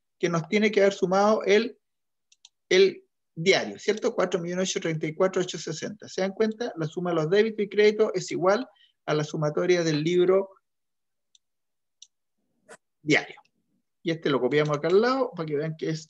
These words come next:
lo mismo, ¿cierto? Está la igualdad. Eso quiere decir que todos los asientos están bien hechos y están cuadrados. Y lo vamos a guardar así. Ya. Banco.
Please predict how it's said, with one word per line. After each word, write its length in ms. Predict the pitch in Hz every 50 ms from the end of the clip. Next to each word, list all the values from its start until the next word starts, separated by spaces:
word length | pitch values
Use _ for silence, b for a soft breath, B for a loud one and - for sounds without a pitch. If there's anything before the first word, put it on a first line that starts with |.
| -
lo 140 | 151 147 143
mismo, 340 | 131 110 - - - - _
¿cierto? 320 | - - 156 151 - 147
Está 420 | 135 - - - _ _ - 131 120
la 120 | 123 123
igualdad. 400 | - - - - 110 - - - -
Eso 240 | - - 180 190 185
quiere 140 | 170 170 165
decir 160 | 156 - 165
que 60 | 160
todos 160 | 156 165 165
los 100 | 165 160
asientos 320 | 156 160 170 160 156 160 151
están 220 | - 151 151 139
bien 160 | 135 147 151
hechos 180 | 180 202 202 -
y 40 | 196
están 200 | - - - 147
cuadrados. 520 | 143 - - - - - - - - _ _ _ _ _ _ _ _ _ _ _ _ _ _ _ -
Y 80 | 92
lo 80 | 113 -
vamos 120 | - 110
a 40 | 113
guardar 240 | 101 80 - - - -
así. 200 | - - - - _ _
Ya. 200 | - 123 - - _ _ _ _ _ _ _ _ _ _ _ _ _ _ _ _ -
Banco. 600 | 208 240 226 196 156 120 - - - - -